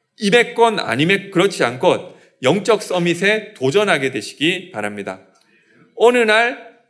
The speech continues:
이 일이 일어나는 거예요. 사무엘에게 하나님의 말씀이 들리기 시작한 거죠. 그게 영적 서밋인 것입니다. 그 시간표가 오게 될 줄 믿습니다.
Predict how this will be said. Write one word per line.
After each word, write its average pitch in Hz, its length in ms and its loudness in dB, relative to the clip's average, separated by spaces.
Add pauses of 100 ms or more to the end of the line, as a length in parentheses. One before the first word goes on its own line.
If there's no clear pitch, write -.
(300)
이 196 240 -2
일이 127 160 -4
일어나는 127 540 0
거예요. 107 100 -18
사무엘에게 208 1040 0 (240)
하나님의 208 580 2
말씀이 220 840 -2
들리기 175 420 -2
시작한 220 500 0
거죠. - 320 -6 (380)
그게 175 560 -2
영적 127 320 -8
서밋인 127 400 -12
것입니다. 101 480 -12 (500)
그 190 220 0
시간표가 190 840 -2
오게 135 220 -4
될 104 220 -8
줄 190 300 -8
믿습니다. 101 600 -14